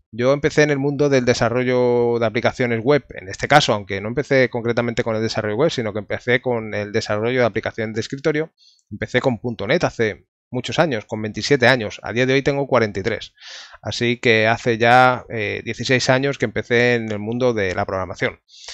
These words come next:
Y cuando empecé en el mundo de la programación, eh, cuando no sabía hacer alguna cosa,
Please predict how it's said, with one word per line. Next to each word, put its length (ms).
Y 160
cuando 380
empecé 480
en 80
el 80
mundo 600
de 240
la 140
programación, 640
eh, 340
cuando 300
no 100
sabía 280
hacer 180
alguna 400
cosa, 400